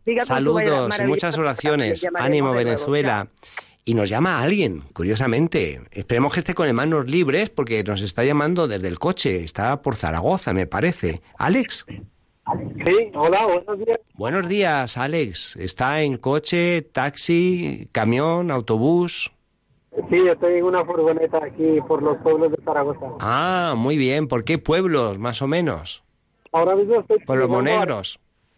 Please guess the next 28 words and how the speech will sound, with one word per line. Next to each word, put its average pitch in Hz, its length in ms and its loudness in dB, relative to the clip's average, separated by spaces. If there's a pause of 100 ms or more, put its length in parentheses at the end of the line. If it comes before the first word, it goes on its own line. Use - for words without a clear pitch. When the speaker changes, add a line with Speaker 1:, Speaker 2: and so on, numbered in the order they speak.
(260)
Speaker 3:
Ejea 180 420 2
de 190 60 2
los 185 120 -2
Caballeros, 160 500 2
a 143 120 -2
la 139 80 -4
finca 127 160 0
Speaker 2:
Ah, 185 240 2
Speaker 3:
de 160 120 0
Speaker 2:
bueno, 123 520 -2 (380)
gran 110 240 0
pueblo. 139 680 0
Debe 107 220 0
hacer 135 240 0
un 165 120 2
calorcito 143 560 -2
interesante, 135 720 0
¿no? 147 220 0 (600)
Speaker 3:
Bueno, 208 480 4 (300)
treinta 202 380 2
grados 196 400 2
más 185 120 2
o 180 120 2
menos 175 260 2 (100)
estamos. 151 380 -4
Speaker 2:
Guau, 120 320 0 (140)
guau, 104 300 0
impresionante. 135 1080 -2